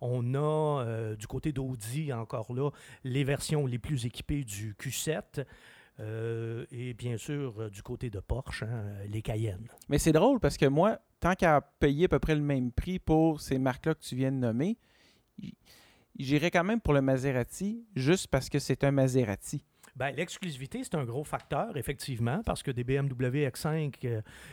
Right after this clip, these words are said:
Speaker 1: et, euh, <laughs> des Mercedes M L et même des Porsche Cayenne, on en voit à tous les coins de rue, ce qui sera pas le cas du, euh, Maserati. Et comme je te disais tantôt, euh, si la ligne est un petit peu anonyme,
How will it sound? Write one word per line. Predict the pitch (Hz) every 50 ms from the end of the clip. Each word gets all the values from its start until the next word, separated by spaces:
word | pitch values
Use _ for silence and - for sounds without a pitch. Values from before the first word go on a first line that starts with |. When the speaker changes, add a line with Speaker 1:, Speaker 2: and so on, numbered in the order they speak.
| - - -
Speaker 1:
et, | 123 117 117 117 113 113
euh, | 113 -
<laughs> | -
des | 160 135 139
Mercedes | 135 131 - - - 123 127 135 143 139 117
M | 127 117 120
L | 131 147 156 143
et | 131 120
même | 117 135 151 143
des | 135 127
Porsche | - 139 131 -
Cayenne, | - 135 117 120 131 160 151
on | 123 120 120
en | 120 113
voit | 107 123 135
à | 123
tous | - -
les | 151 139 135
coins | - - 131 127 123
de | 110
rue, | 107 131 190 - - - - - - - -
ce | - -
qui | - -
sera | - 170 196 -
pas | 196
le | 170 143
cas | - 202 202
du, | 185 131 113 127 139 135
euh, | 127 123
Maserati. | 120 127 127 113 127 127 113 113 - - - 196 240 277 - - _ _ - - - - 104 135
Et | 139 151 165 165 165 165 151
comme | - - 175 160
je | -
te | - 160
disais | 131 113 131 165
tantôt, | 165 - 156 135 127 - 175 190 190 190 165
euh, | 139 127 123 123
si | 117 - - - - - 170 175 180 170
la | 147 135 123
ligne | 123 127 151 170 180 170
est | 143 113 -
un | 147 131
petit | - - -
peu | - - 165 170 190 - -
anonyme, | 151 147 143 135 127 123 135 151 185 214 214 185 160 143 131